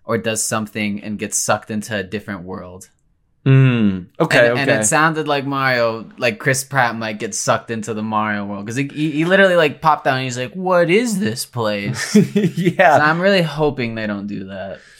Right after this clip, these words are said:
Speaker 2: Okay, I, I see what you're saying. I was thinking, like, what if the plot is that, like,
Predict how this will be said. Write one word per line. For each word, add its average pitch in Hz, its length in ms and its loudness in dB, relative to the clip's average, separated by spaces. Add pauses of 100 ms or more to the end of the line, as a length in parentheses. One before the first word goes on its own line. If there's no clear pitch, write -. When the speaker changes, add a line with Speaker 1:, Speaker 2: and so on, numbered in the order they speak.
(160)
Speaker 2:
Okay, 156 340 6
I, 147 340 4
I - 20 -4
see 139 180 -4
what 117 100 -4
you're 107 100 -2
saying. 101 340 -6 (200)
I 131 140 4
was 160 220 2
thinking, 156 360 -2
like, 113 360 -2
what 123 180 2
if 160 140 0
the 135 100 -4
plot 113 600 2
is 107 140 -8
that, 113 200 4
like, 101 240 2